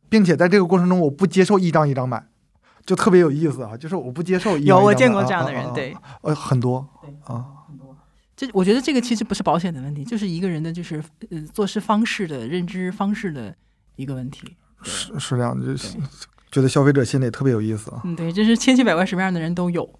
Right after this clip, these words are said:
Speaker 1: 嗯。
Speaker 2: 嗯，那我来，我问你一个问题吧，
Speaker 1: 好。
Speaker 2: 我就从你的角度来看哈，因为你现在就是跟，就是，呃，业务做的还是比较一线的啊。呃，比如说我是一个，嗯，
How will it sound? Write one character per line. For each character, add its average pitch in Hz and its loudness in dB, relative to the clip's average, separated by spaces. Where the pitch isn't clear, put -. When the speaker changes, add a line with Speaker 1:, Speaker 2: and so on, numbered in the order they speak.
Speaker 1:
嗯。 120 -2
Speaker 2:
嗯， 214 2
那 320 4
我 170 -2
来， 151 -2
我 180 -2
问 226 4
你 185 0
一 135 -6
个 139 -4
问 175 0
题 175 0
吧， 151 -2
Speaker 1:
好。 131 4
Speaker 2:
我 117 4
就 110 0
从 208 2
你 208 2
的 175 -2
角 175 0
度 135 -6
来 123 -4
看 127 -8
哈， 143 -8
因 156 -8
为 170 -4
你 143 -4
现 170 -8
在 156 -4
就 147 -8
是 147 -10
跟， 156 -6
就 160 -12
是， 139 -6
呃， 113 -8
业 170 -2
务 165 -2
做 170 -4
的 156 -4
还 156 -6
是 160 -6
比 - -10
较 151 -4
一 196 -2
线 196 0
的 135 -4
啊。 87 -12
呃， 170 -2
比 165 4
如 202 8
说 320 2
我 214 0
是 190 -4
一 160 -6
个， 139 -2
嗯， 90 -12